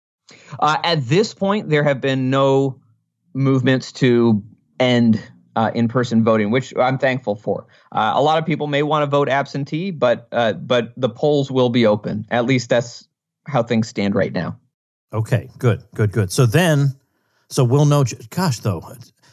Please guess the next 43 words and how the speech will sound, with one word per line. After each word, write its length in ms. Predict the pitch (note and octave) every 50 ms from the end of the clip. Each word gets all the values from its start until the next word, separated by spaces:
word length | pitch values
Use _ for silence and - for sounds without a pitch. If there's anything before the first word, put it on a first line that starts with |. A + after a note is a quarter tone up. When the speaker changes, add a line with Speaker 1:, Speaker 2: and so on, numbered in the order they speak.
| _ _ _ _ _ _ -
Speaker 2:
probably 220 | - G#3+ G#3 E3
the 100 | B2 A2
last 300 | A2 A#2+ C#3+ E3 D3 -
thing 120 | D#3+ C3+
in 60 | A#2 G#2
the 80 | G2
world 380 | F#2 F#2+ A#2+ D3+ F3 C#3+ A#2 A2
you 80 | G#2+
wanted 220 | G2 A2 G#2 F#2+ F2+
to 40 | F2
hear 340 | - A#2+ D3 D#3+ G#2+ D#2
was 180 | D2+ D#2+ F2 -
that 120 | - G2
it 80 | F2 D#2
was 100 | - A2
gonna 160 | - G#2+ G2
be 380 | G2 F#2+ G#2+ G2 G2 F#2 F#2 F#2+ -
an 160 | A2 G2 F2
additional 400 | F#2 G2+ - B2 A#2 - A2+ G2+
month 420 | G2 G2 G#2 A2+ A#2 G#2+ - - -
plus 540 | - - B2+ C#3 B2 G#2+ - - - - _ _
Speaker 1:
<laughs> 40 | - E3 D3+ - - _ _ -
Speaker 2:
stuck 380 | - - - - D3 C3 -
in 80 | B2+ A2
the 80 | -
primary 500 | G2+ - D3+ C3 - A2+ E3 A#2+ F#2+ E2+
phase. 380 | F2+ - - E2 D2 - - -
Speaker 1:
Especially 360 | - - - A3+ B3+ - B3+ A3
when 160 | G#3+ F#3+ F3+
you're 100 | F3+ F3
the 140 | D#3 C#3 C3
front 280 | - - G3+ A#3 -
runner. 280 | D#3+ C#3+ A#2 G#2 - -
You 100 | G#2+ A#2
know, 160 | C3 C3+ C#3+
I'd 180 | D3+ F3+ G3+ F#3+
be 120 | F#3+ E3
happy 340 | D#3 D3 F3+ F#3+ - F#3 D#3
if 100 | C3 -
the 80 | C#3
primary 460 | B2+ - E3 D#3+ D#3 D#3 D#3 D#3 D3+ C#3+
were 160 | C#3+ D3 C#3+
today. 420 | C3 B2 D#3 G#3 A3+ A#2+ A2 -